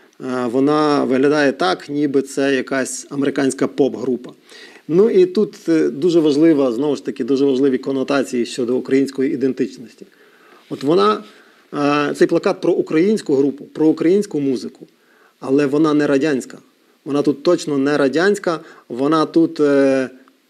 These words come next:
ну, я б сказав, багато в чому навіть антирадянська в такій стилістиці і одягнута,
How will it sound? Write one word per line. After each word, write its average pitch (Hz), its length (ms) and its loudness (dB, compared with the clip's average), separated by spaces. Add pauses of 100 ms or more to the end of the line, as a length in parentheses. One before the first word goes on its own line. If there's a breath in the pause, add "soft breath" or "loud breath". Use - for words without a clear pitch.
(360)
ну, 139 120 0
я 214 140 6
б 233 60 -4
сказав, 202 400 0
багато 170 300 -2
в 147 40 -4
чому 170 220 0
навіть 151 280 0
антирадянська 127 800 -2 (260)
в - 120 -20
такій 165 420 0
стилістиці 147 640 0
і 135 160 0
одягнута, 135 640 0